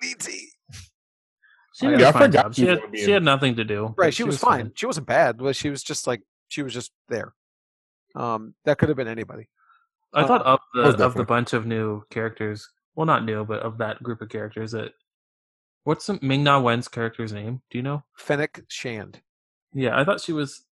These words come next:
Speaker 2: the most interesting, I
Speaker 1: I,
Speaker 2: guess.
Speaker 1: oh, I, I agree. I agree.
Speaker 2: And I'm, I'm, I'm, that's another thing I'm looking forward to in Boba Fett.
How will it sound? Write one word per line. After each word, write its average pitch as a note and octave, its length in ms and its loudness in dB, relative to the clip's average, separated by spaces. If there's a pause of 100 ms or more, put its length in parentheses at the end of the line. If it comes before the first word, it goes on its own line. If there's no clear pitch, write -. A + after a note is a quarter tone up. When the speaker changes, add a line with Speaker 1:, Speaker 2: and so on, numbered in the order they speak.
(300)
Speaker 2:
the C#3 60 -6
most B2+ 220 -2
interesting, A#2 480 -10 (140)
I A#2+ 60 0
Speaker 1:
I, F3+ 100 4
Speaker 2:
guess. D#3 160 0
Speaker 1:
oh, E3 160 6
I, C3 160 2
I B2+ 180 0
agree. B2+ 400 -2 (680)
I B2 100 -6
agree. A2+ 280 -6
Speaker 2:
And C3 140 2
I'm, B2+ 240 -2 (360)
I'm, C3+ 180 0 (180)
I'm, B2+ 260 -4
that's C3+ 180 2
another C#3 280 0
thing A#2 160 -6
I'm A2 80 -6
looking A2 180 -10
forward A2 220 -8
to A2 100 -12
in G#2 80 -10
Boba G#2+ 260 -10
Fett. A2 180 -10